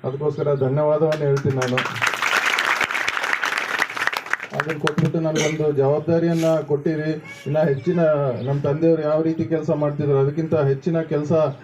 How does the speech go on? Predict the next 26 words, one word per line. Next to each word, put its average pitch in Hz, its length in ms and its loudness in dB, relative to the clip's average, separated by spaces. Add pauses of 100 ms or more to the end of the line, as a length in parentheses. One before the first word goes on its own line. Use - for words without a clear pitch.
(180)
ಮಾಡ್ಬೇಕಂತ, 156 600 0 (760)
ಆ, 131 40 2 (560)
ಏನಂತಾರೆ, 151 420 0
ತಾವೆಲ್ಲರೂ 147 460 2
ಒಂದು 160 680 2 (220)
ಭಾರನ 165 360 2
ಹೊರಿಸಿರಿ. 160 540 0
ಅದನ್ನ, 156 300 0 (400)
ಅದನ್ನ 147 180 0
ಯಾವಾಗ್ಲೂ 165 340 4
ನೆನ್ಪಿಟ್ಕೊಂಡ್ಬಿಟ್ಟು 165 720 0
ನಾನು 156 560 0 (260)
ದೇವಪುರ 165 400 2
ಗ್ರಾಮಕ್ಕೆ, 151 840 0
ಸುರಪುರ 165 420 2
ಮತಕ್ಷೇತ್ರದ 147 960 -2
ಬರ್ತಕ್ಕಂಥ 156 480 -2
ಎಲ್ಲ 151 400 2
ಹಳ್ಳಿಗೂ 160 560 0 (260)
ಅದೇ 165 260 4
ರೀತಿ 175 240 0
ನಮ್ಮ 165 180 -2
ತಂದೆಯವರು 160 420 2
ಯಾವ 151 220 2
ರೀತಿ 160 400 -4
ಸರಿಸಮಾನವಾಗಿ 156 760 2